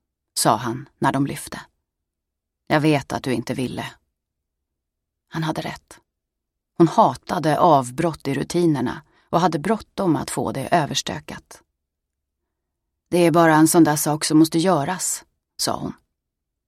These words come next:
Det var en kort resa. När helikoptern började gå ner för landning studerade hon sitt ansikte i en fickspegel.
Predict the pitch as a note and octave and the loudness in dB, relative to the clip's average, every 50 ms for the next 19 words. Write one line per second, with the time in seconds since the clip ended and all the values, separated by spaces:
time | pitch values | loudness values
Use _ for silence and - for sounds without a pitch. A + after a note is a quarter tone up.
0 | _ _ _ _ _ _ _ _ _ _ _ _ _ _ - - - - - - | _ _ _ _ _ _ _ _ _ _ _ _ _ _ -20 -20 -20 -18 -20 -14
1 | - - A3 B3 G#3 F#3 G3 G3+ - - - B3+ A#3+ - - F3 F3+ F3+ D#3 - | -10 -4 0 0 2 2 0 -2 -4 -4 -4 -6 -6 -6 -10 -10 -8 -8 -8 -8
2 | - - - - - - _ _ _ _ _ _ _ _ _ _ _ _ _ _ | -10 -10 -10 -10 -12 -14 _ _ _ _ _ _ _ _ _ _ _ _ _ _
3 | _ _ _ _ _ _ _ _ _ _ _ _ _ G3 G#3 A3 G#3 A3 A#3+ A#3+ | _ _ _ _ _ _ _ _ _ _ _ _ _ 4 6 6 6 6 4 2
4 | A#3+ - B3 A#3 - - - A3+ A3 A3 G#3+ A3 F3+ C#3+ C3+ C#3+ D#3 D3+ E3+ E3+ | 2 0 -2 -2 -2 -4 -2 0 2 2 2 2 2 2 0 -2 -2 0 2 2
5 | D#3+ D3+ D3 - F3+ F3+ G3+ G3 F3 D#3 E3 F#3+ F#3 - - - E3 - - - | 2 2 0 -2 -4 -2 0 2 2 2 0 0 -4 -6 -8 -10 -12 -12 -12 -8
6 | - - G#3 E3+ D3+ C3+ C3 C3+ C3+ D3 D3+ D#3+ D#3 - - - - F#3+ E3 D3 | -6 -4 -2 -2 -2 -2 -2 -4 -2 2 2 2 2 0 -2 -2 0 2 0 0
7 | - - D#3 D#3 - - - - D#3+ D3+ D3+ - D#3 D3+ D3 D3 - G#3 G3+ - | 0 -4 -6 -8 -8 -10 -12 -10 -10 -8 -4 -2 0 0 0 -2 -6 -8 -8 -8
8 | - - - - G#3+ G3+ F#3 E3 - - - | -8 -8 -6 -6 -8 -8 -8 -10 -14 -16 -18